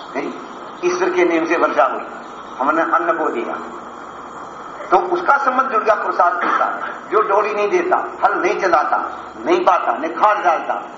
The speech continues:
वर्षा होने पर पानी सारा निकल जाएगा, आलसी लोग घर में पड़े रहते हैं। हमने देखा, जब अच्छी वर्षा होती है,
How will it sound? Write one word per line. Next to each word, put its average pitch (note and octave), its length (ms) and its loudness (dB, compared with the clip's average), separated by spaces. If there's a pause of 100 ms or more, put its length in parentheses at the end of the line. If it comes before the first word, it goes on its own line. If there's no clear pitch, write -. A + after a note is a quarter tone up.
(100)
वर्षा - 240 4
होने F3+ 220 0
पर F#3 160 -2
पानी F3+ 300 0
सारा F#3+ 200 4
निकल F3 280 -2
जाएगा, D3 220 4
आलसी G3+ 340 2
लोग F#3+ 200 -2
घर C#3+ 120 -4
में D#3+ 140 0
पड़े D3 180 0
रहते F3+ 240 -4
हैं। - 120 -12
हमने C#3+ 180 -4
देखा, E3+ 220 0
जब G#3 120 4
अच्छी F3+ 240 0
वर्षा F3 220 2
होती C#3+ 280 -2
है, - 420 2